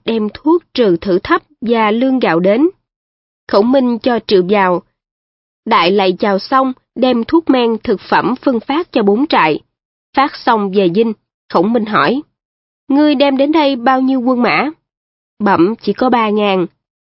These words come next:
Quân ở đây đánh nhau với giặc luôn mãi đã nhọc mệt rồi, nay ta muốn dùng toán quân của ngươi, chẳng hay ngươi có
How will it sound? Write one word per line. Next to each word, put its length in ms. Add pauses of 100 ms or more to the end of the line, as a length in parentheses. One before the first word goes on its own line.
(320)
Quân 220
ở 120
đây 160
đánh 300
nhau 260
với 260
giặc 200 (100)
luôn 340
mãi 480
đã 260
nhọc 280
mệt 220
rồi, 340 (300)
nay 260
ta 220
muốn 320
dùng 260
toán 340
quân 200
của 140
ngươi, 320 (320)
chẳng 200
hay 300
ngươi 300
có 180